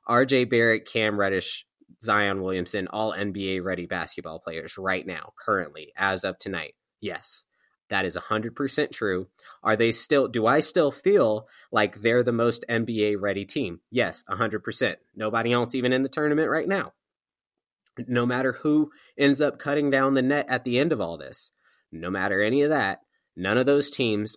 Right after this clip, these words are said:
are as N B A ready as Duke. That's just a fact, okay?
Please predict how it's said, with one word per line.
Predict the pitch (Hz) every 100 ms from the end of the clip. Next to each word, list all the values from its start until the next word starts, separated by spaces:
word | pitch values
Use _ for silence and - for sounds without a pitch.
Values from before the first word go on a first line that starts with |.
| -
are | 101 92
as | 98 98 - -
N | 110 117
B | 123 120 120
A |
ready | 120 117 92 87 85 _ -
as | 85 92
Duke. | 131 143 - _ _ _ -
That's | - -
just | 117 120
a |
fact, | - 131 82 - _ _ -
okay? | 98 110 117